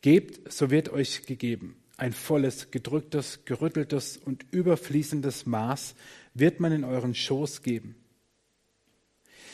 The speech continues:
Denn eben mit dem Maß, mit dem ihr messt, wird man euch wieder messen. Das ist der Kontext unserer Jahreslosung.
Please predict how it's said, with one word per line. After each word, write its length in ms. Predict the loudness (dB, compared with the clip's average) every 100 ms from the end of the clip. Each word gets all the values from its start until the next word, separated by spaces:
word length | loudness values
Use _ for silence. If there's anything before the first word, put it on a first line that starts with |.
| -20 -2
Denn 120 | 0 4
eben 280 | 4 6
mit 200 | 6 4
dem 220 | 4 6 6
Maß, 420 | 6 4 0 -2
mit 180 | -2 0
dem 180 | 0
ihr 160 | -2 -4
messt, 540 | 0 0 -2 -8 -16 -20 _ _ _ _ _ _ _
wird 300 | -2 -2 0
man 160 | -2
euch 340 | 0 -2 -2 -4
wieder 160 | -4
messen. 360 | -4 -6 -10 -16 -20 _ _ _ _ _ _ _ _ _ _ _ _ _ _ _ _ _ _ _ _ _ -20 -20 -20 -20 -20 -20 -20 _ _ _ _ _
Das 200 | 4 4
ist 100 | 2
der 80 | 2
Kontext 600 | 4 2 2 -2 -2 -8
unserer 280 | -8 0 4
Jahreslosung. 720 | 4 2 -2 -6 -10 -10 -16